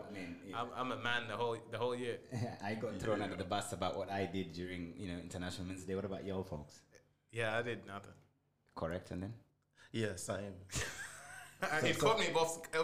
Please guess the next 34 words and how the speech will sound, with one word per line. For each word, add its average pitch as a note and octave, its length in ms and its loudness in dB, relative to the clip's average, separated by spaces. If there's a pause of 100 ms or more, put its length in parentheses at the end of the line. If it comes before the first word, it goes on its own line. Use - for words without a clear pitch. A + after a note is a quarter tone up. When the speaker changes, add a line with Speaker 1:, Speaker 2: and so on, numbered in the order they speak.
(120)
Speaker 2:
it D#3+ 160 2
caught G3 220 4
me E3+ 80 4
off D#3 200 8
guard. D#3+ 200 2 (180)
Speaker 1:
Right. B2+ 100 -2 (140)
Speaker 2:
I C#3+ 120 6
didn't G3+ 140 6
Speaker 3:
Nothing. G#3 180 6
Speaker 2:
even F3 120 2
know. E3+ 220 6 (320)
I C#3+ 140 4
saw F#3 220 4
it F3+ 100 6
on E3 120 8
Facebook F#3 520 2 (180)
Speaker 3:
Yeah. B2 220 4 (320)
Speaker 2:
that C#3 180 6
it C#3 120 6
was C3+ 180 4
International D3 580 4
Women's D3+ 320 2
Day, D#3+ 200 4 (500)
and, B2+ 280 4
um, B2 580 6 (500)
I A#2 100 2
tried. G#2+ 300 4 (340)
Speaker 3:
I'll B2 180 8
tell D#3+ 80 6
you D3 80 6
what, A2 240 6
from A2+ 200 2
my C3+ 140 6
perspective, - 680 -4